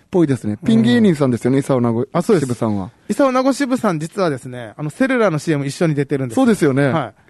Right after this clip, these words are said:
Speaker 1: タモさんの後ろにいますよね。
Speaker 2: 後ろにいます。
Speaker 1: 右後ろぐらいに。
Speaker 2: これはなかなか気づきづらいと思いますよ。
Speaker 1: シルが有名ですからね。
Speaker 2: シルが有名で。
Speaker 1: ヤギの。
Speaker 2: は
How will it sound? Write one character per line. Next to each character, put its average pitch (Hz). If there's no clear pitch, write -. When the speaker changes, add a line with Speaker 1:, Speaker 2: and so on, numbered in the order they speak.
Speaker 1:
タ 185
モ 202
さ 196
ん -
の 139
後 156
ろ 180
に 175
い 170
ま 165
す 143
よ 120
ね。 196
Speaker 2:
後 240
ろ 240
に 226
い 160
ま 170
す。 175
Speaker 1:
右 196
後 202
ろ 185
ぐ 160
ら 139
い 113
に。 104
Speaker 2:
こ -
れ 254
は 262
な 233
か 262
な 254
か 254
気 -
づ 226
き 226
づ 214
ら 233
い 226
と 208
思 180
い 147
ま 143
す -
よ。 139
Speaker 1:
シ 269
ル 294
が 285
有 247
名 214
で 180
す -
か 143
ら 123
ね。 127
Speaker 2:
シ 254
ル 262
が 254
有 247
名 196
で。 151
Speaker 1:
ヤ 156
ギ 151
の。 127
Speaker 2:
は 135